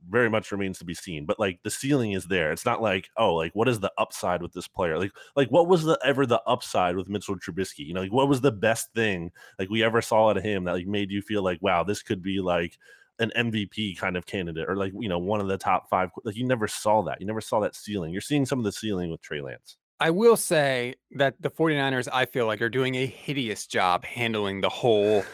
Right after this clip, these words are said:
Speaker 1: <laughs>
Speaker 2: quarterback, Jimmy Garoppolo, Trey Lance thing. Kyle Shanahan says it's not a competition.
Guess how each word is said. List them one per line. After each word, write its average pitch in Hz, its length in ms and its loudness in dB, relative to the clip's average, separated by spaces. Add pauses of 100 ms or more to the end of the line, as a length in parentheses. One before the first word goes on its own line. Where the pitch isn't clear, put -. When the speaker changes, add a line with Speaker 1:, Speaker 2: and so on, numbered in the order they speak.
(120)
Speaker 1:
<laughs> - 220 -20
Speaker 2:
quarterback, 127 720 2 (460)
Jimmy 151 260 2
Garoppolo, 131 560 4
Trey 139 320 2
Lance 120 460 0
thing. 120 440 -2 (220)
Kyle 160 240 2
Shanahan 139 540 0
says 135 260 2
it's 110 140 -8
not 135 240 2
a - 20 -8
competition. 131 800 0